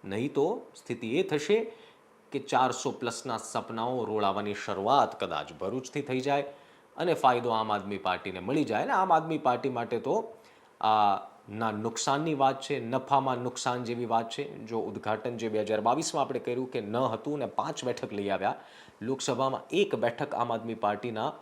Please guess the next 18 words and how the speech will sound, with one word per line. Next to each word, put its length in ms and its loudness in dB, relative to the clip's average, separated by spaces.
આમ 220 4
આદમી 200 0
પાર્ટી 320 2
માટે 240 -2
મોટિવેશનલ 840 -4
અને 200 -6
એક 180 -10
એનર્જેટિક 720 -4
સાબિત 320 0
થઈ 180 -8
શકે 260 -6
છે 140 -8
અને 140 -6
ગઠબંધન 880 2
સફળ 380 2
નીવડે 360 10
છે 180 0
ગુજરાતમાં, 640 0